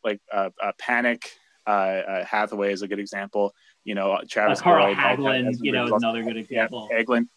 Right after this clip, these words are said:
Speaker 1: Like, you'll just great defensive results at the bottom of the lineup. And then you go to, uh,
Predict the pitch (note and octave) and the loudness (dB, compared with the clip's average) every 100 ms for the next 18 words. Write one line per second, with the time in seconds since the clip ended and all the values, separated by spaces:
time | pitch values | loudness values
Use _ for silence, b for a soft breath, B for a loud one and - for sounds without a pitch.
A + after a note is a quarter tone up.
0 | _ _ _ B2 B2 C#3 B2 B2 - C3 | _ _ _ 0 2 0 0 -4 0 0
1 | E3 D3 B2+ B2 G#2+ G2+ G#2+ G#2+ A2 G2 | 2 0 0 -2 -4 -2 -2 -2 0 0
2 | G2 F#2 G2 A#2 C3 A#2 A#2 B2+ A#2+ A#2+ | 0 -2 0 -2 -2 0 0 2 0 2
3 | A#2+ - A#2+ A#2 A2+ A2 | 0 0 -2 2 4 4